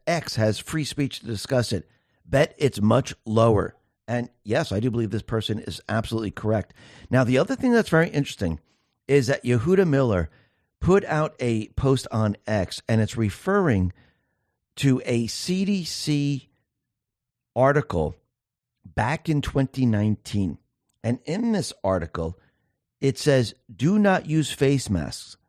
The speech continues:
C D C does not recommend the use of face masks for the general U S public to prevent the spread of twenty nineteen covid." Hmm. Now, this wasn't allowed to be seen by the public,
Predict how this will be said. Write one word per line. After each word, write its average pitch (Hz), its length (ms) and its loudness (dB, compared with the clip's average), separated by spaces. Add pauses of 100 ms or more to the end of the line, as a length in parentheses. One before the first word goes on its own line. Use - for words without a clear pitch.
(100)
C 180 280 -2
D 202 160 0
C 175 200 -4
does 123 200 0
not 135 180 2
recommend 123 500 2
the 110 80 2
use 143 360 0
of - 180 -4
face 110 300 -2
masks 107 200 0
for 104 120 -4
the 95 100 0
general 127 420 0
U 110 220 0
S 101 80 -2
public 101 400 -2 (300)
to 110 100 -2
prevent 117 500 2
the 123 80 -4
spread 104 480 0 (280)
of 110 120 -2
twenty 120 280 2
nineteen 101 640 2 (720)
covid." 107 480 2 (1120)
Hmm. 185 240 2 (760)
Now, 120 220 0
this 175 320 2
wasn't 165 460 2 (340)
allowed 131 480 0
to 131 60 -2
be 120 120 0
seen 127 360 2
by 107 160 4
the 98 100 0
public, 127 560 0